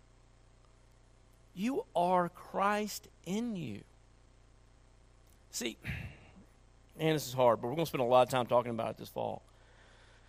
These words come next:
God, um, could not dwell with men, with humans, once they were sinful, right? And so he cast Adam and Eve out of the Garden of Eden. You know that story.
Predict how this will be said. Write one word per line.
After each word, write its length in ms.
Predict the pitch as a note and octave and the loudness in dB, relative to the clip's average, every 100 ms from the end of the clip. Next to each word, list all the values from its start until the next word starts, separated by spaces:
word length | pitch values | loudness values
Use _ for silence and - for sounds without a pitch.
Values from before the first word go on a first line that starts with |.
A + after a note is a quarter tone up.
| - - - - - - - | -20 -20 -20 -20 -18 -16 -2
God, 560 | D#3+ G3 A3+ G#3 F#3+ E3 - - - | 4 6 8 8 6 0 -6 -18 -6
um, 380 | - C3 A2 A2+ - _ _ _ _ - _ - _ | 2 2 2 -2 -14 _ _ _ _ -20 _ -20 _
could 220 | - G3+ | -2 2
not 200 | G3+ F#3+ | 4 2
dwell 580 | D3 C3+ C#3+ D3+ D3+ D#3+ F3+ | 0 2 4 6 4 2 -4
with 220 | D3+ - | -10 -6
men, 520 | C3 B2 G2+ G#2 B2 - | -4 -2 -2 -4 -10 -14
with 140 | - A#2 | -14 -12
humans, 600 | - A2 F#2+ G#2 C3+ - - - - - - - - | -6 -6 -6 -10 -14 -20 -20 -20 -20 -20 -20 -20 -8
once 240 | B2+ B2+ | -4 -4
they 100 | - | -2
were 120 | A#2+ A2+ | -2 -2
sinful, 500 | - C3 G#2 - - - - - - - - - | -2 -4 -4 -12 -18 -20 -20 -20 -20 -20 -20 -18
right? 340 | - A2 A2+ A2+ | -4 0 0 -2
And 100 | G#2+ | -6
so 120 | A2 | -6
he 100 | G#2 | -6
cast 560 | - C#3 B2+ B2 - - - - | -6 0 0 0 -4 -14 -20 -10
Adam 260 | B2 A#2+ B2+ | 2 2 2
and 80 | A2+ | 0
Eve 220 | G#2+ G#2 | -2 -2
out 160 | A#2+ C3 | 0 0
of 60 | |
the 60 | C3+ | 2
Garden 280 | B2+ B2+ B2+ | 4 4 4
of 100 | G#2+ | -4
Eden. 260 | G#2 G#2 | -6 -8
You 100 | G#2 | -6
know 140 | G#2+ G#2+ | -4 -4
that 160 | A#2 | -4
story. 420 | - G2+ G2 F#2+ | -6 -8 -6 -8